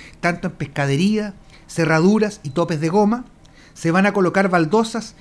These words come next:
en veredas exteriores, se van a instalar veintitrés luminarias peatonales en veredas exteriores y, lo más importante también, se van a confeccionar dos estacionamientos para minusválidos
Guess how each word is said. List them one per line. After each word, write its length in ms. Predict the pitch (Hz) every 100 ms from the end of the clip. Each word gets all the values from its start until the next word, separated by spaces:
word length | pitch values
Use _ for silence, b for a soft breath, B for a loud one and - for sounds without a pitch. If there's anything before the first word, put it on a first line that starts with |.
| b -
en 160 | 160
veredas 420 | 147 160 180 151 -
exteriores, 760 | 233 262 208 285 160 180 185 B B B -
se 180 | -
van 120 | 175 185
a 40 |
instalar 380 | 190 185 190 196
veintitrés 520 | 196 185 185 - 220
luminarias 520 | 214 208 190 208 220
peatonales 760 | - 180 170 165 202 190 135 -
en 160 | 151 147
veredas 320 | 151 165 135 135
exteriores 640 | - 180 196 220 226 - - - b b b -
y, 80 | 180
lo 120 | 175
más 220 | 208 202
importante 600 | 214 202 190 202 196 190
también, 420 | 175 165 185 214 B B B -
se 200 | - 175
van 180 | 196
a 80 | 208
confeccionar 760 | 208 190 180 - 165 175 190 b b b b -
dos 420 | 147 220 247 - -
estacionamientos 1120 | 190 - 170 - 165 160 180 202 196 - 196 b b b -
para 220 | 175 175
minusválidos 920 | 185 262 285 226 220 240 240 240 226